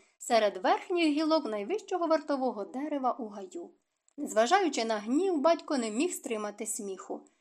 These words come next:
"Ти не мій син", — мовив він до Брана, коли його зняли з дерева. "Ти якась білчина порода, та нехай. Прагнеш лазити, то лазь, тільки матері на очі не потрапляй". Бран старався як міг,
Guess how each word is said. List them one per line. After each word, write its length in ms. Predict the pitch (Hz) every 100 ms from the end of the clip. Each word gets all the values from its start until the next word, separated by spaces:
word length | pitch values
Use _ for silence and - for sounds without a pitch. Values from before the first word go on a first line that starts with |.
| _ _
"Ти 140 | 370 392
не 120 | 381
мій 260 | 269 214
син", — 380 | 190 - 208 196 - -
мовив 420 | 226 226 214 202
він 180 | 208 196
до 120 | 202
Брана, 340 | 269 370 370
коли 280 | 359 311 302
його 220 | 285 262
зняли 360 | 254 214 202 196
з 80 | 180
дерева. 460 | 175 175 170 - - _ _ -
"Ти 120 | 370
якась 320 | 370 370 302
білчина 540 | 185 254 381 381 359 349
порода, 520 | 370 302 208 370 180 - _ -
та 140 | 247
нехай. 420 | 262 - 180 - _ _ _ _ _
Прагнеш 580 | 247 262 302 247 214 -
лазити, 560 | 196 262 277 233 226
то 160 | 196 202
лазь, 440 | 202 233 214 - - _
тільки 320 | - 226 208
матері 540 | 220 233 247 247 208 208
на 140 | 202
очі 420 | - 269 381 -
не 200 | 220 196
потрапляй". 680 | 233 247 - 226 - 190 - - _ _ _ _ _
Бран 260 | - 392 466
старався 480 | - 302 330 330
як 240 | 285 262 262
міг, 380 | 208 202 -